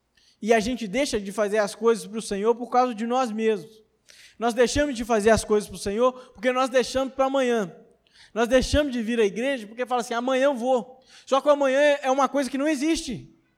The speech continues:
O futuro é inexistente, gente.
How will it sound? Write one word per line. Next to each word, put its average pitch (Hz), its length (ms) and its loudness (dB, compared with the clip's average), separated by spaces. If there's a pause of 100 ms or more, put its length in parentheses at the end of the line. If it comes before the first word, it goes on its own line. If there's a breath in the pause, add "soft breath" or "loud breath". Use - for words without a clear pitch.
(2000 soft breath)
O 240 80 -4
futuro 269 440 2
é 277 80 6
inexistente, 294 760 -4
gente. 180 500 -12